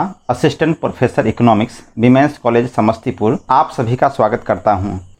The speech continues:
बच्चों, पिछले क्लास में हम लोगों ने मुद्रा और मुद्रा के कार्य के बारे में जाना था। जाना था कि मुद्रा क्या होती है और मुद्रा के कौन कौन से कार्य हैं।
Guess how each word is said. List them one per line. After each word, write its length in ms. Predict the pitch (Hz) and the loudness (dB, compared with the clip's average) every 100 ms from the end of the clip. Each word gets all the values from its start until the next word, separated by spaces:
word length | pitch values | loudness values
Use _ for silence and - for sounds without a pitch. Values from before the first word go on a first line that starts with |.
| - | -2
बच्चों, 480 | 117 131 180 190 202 - _ | -2 0 2 2 0 -8 _
पिछले 300 | 156 170 190 | -2 2 2
क्लास 500 | - - 151 139 - 180 | 0 -2 2 2 2 0
में 100 | 165 | 2
हम 200 | 139 147 | 4 4
लोगों 200 | 151 147 | 4 4
ने 260 | 127 127 - - | 2 0 -6 0
मुद्रा 400 | 127 143 139 175 185 - - | 2 2 2 2 2 -4 -4
और 120 | - 131 | 0 2
मुद्रा 280 | 135 151 | 2 2
के 120 | 160 156 | 0 -2
कार्य 340 | 143 143 143 | 0 0 0
के 60 | 170 | 0
बारे 240 | 139 127 | 2 2
में 140 | 139 135 | 2 4
जाना 260 | 110 104 98 | 4 2 0
था। 260 | 98 92 90 _ _ _ 113 | -4 -6 -6 _ _ _ 0
जाना 280 | 131 147 | 2 2
था 280 | 180 131 165 190 - _ | 2 0 0 -2 -12 _
कि 60 | 135 | 2
मुद्रा 320 | 131 123 143 | 4 4 0
क्या 200 | - 127 | 2 2
होती 340 | 135 147 151 143 | 2 -2 2 4
है 220 | 151 226 - _ - | 4 2 -6 _ -2
और 160 | 127 | 0
मुद्रा 300 | 135 143 160 | 2 2 2
के 140 | 160 160 | 0 0
कौन 240 | 147 151 | 0 0
कौन 180 | 147 160 | 2 0
से 140 | - 135 | 0 0
कार्य 280 | 110 104 95 | 2 0 -2
हैं। 260 | 95 - | -4 -8